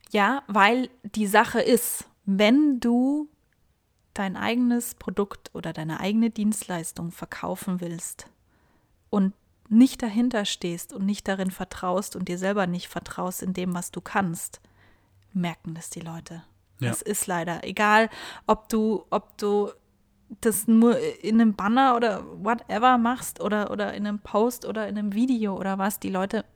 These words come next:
Speaker 1: merken's einfach. Und das meinte ich, das mit der Authentizität.
Speaker 2: Mhm.
Speaker 1: Weil wenn du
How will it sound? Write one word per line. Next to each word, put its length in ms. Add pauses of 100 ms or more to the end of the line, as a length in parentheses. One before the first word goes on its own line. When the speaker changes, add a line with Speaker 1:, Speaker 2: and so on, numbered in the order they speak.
(140)
Speaker 1:
merken's 540
einfach. 500 (280)
Und 220
das 200
meinte 240
ich, 120
das 260
mit 200
der 260
Authentizität. 1000
Speaker 2:
Mhm. 360 (380)
Speaker 1:
Weil 260
wenn 380 (520)
du 320